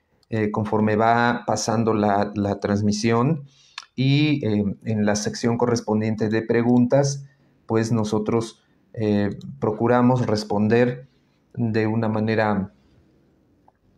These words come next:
eh, pues, lo más, lo más, este, precisa posible.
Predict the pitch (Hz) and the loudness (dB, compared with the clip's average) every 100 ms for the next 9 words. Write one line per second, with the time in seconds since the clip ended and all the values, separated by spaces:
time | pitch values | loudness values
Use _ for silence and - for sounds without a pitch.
0 | - 127 120 110 101 104 104 117 - - | -10 -2 -2 0 0 0 0 -2 -2 -8
1 | - _ _ _ _ 120 120 127 135 139 | -18 _ _ _ _ -2 2 4 4 2
2 | - - - _ _ - 113 117 123 123 | -2 -10 -20 _ _ -6 -2 0 2 2
3 | 123 120 - 110 - 107 104 120 - 113 | 2 -2 -2 -4 -2 -2 2 0 2 2
4 | 107 - - 156 151 156 175 175 | 2 -2 0 0 2 4 2 0